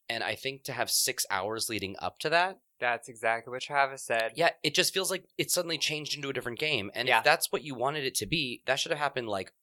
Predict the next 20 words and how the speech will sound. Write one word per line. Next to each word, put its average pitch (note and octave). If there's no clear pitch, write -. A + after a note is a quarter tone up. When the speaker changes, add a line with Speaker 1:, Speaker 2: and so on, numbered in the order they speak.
Speaker 1:
one G#2
hour F#2+
in. -
Speaker 2:
Yeah, A#2+
he C3+
said D#3+
the C#3
build-up's C3
way B2+
too C3
long A2+
for A2
it G#2
to G#2
just G#2
end A2
on G#2
that F#2
note. F#2+
Speaker 1:
Yeah, D3+